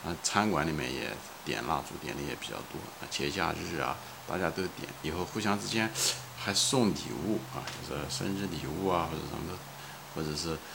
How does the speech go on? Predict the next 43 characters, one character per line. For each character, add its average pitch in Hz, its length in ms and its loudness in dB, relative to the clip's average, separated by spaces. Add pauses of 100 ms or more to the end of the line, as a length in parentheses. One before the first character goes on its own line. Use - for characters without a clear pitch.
(200)
平 87 180 2
时 87 220 4
一 90 40 4
些 90 360 4
小 85 240 4
礼 78 160 0
物 82 180 0
啊， 78 160 4
都 87 60 -4
喜 - 120 2
欢 - 200 -4
送 - 220 2 (340)
啊。 - 180 -8
这 - 80 -8
种 67 140 -6
蜡 - 100 -4 (100)
烛 - 60 -8
很 - 180 -6
常 - 320 -4
见 95 120 2
的 - 80 -2 (240)
啊。 - 80 -8 (880)
那 185 160 2
我， 135 60 4 (180)
我 98 100 4
现 160 160 6
在 139 80 10
看 117 240 4
国 - 180 2
内 131 220 6 (300)
也 82 100 2
挺 - 220 -4
多 82 120 2
的 78 120 -2
啊， 73 180 2
美 - 80 0
国 90 180 2
这 123 120 4
边 110 120 4
特 104 160 2
别 85 160 4
流 76 220 2
行 73 160 2